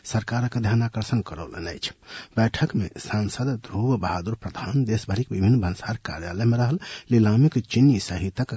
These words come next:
खाद्यान्न आ ट्रक, मोटरसाइकिल, भैन अधिक साधन सब बीज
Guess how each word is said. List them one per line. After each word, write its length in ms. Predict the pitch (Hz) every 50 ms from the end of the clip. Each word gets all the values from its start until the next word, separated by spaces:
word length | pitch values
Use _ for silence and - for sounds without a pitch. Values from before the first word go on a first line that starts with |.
| -
खाद्यान्न 500 | - - 92 85 76 - - 107 110 127 123
आ 120 | - - 92
ट्रक, 460 | - _ - 98 87 73 - - -
मोटरसाइकिल, 800 | 85 92 95 90 - - 104 113 - - - - 98 - - 107 95
भैन 280 | 101 98 107 123 139 - - - - - - - - - -
अधिक 320 | 117 110 110 110 113 - -
साधन 380 | - - 87 90 - - 113
सब 320 | 117 - - 87 85 85 92
बीज 320 | 101 107 123 135 120